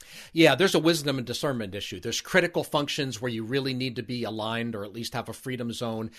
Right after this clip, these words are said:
and there's other functions where you don't. Um, and, uh, by, by the way, I just wanna mention a resource. Uh, there's the Corporate Bias Report from seventeen ninety-two Exchange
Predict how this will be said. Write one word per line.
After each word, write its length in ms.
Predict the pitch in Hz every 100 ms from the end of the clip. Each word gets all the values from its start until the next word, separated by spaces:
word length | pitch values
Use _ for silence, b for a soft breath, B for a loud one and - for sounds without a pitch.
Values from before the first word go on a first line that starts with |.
| B
and 140 | 123 120
there's 140 | 107
other 180 | 127 127
functions 460 | 135 123 131 113
where 120 | 107 120
you 160 | 107
don't. 380 | 101 123 127 123 b b b
Um, 560 | 113 113 110 107 107 110
and, 480 | 147 123 113 113 107
uh, 140 | 104 98
by, 160 | 165 160
by 140 | 165
the 80 | 156
way, 100 | 135
I 40 |
just 180 | 117 127
wanna 120 | 131
mention 300 | 120 123 120
a 60 | 104
resource. 640 | 113 139 - 113 101 - b b b
Uh, 240 | - 117 110
there's 320 | 113 117 110
the 160 | - 135
Corporate 320 | 160 143 -
Bias 340 | 127 135 -
Report 320 | 117 - 98
from 140 | - 101
seventeen 420 | - 123 113 120
ninety-two 460 | 110 113 107 - 120
Exchange 600 | - - 127 135 139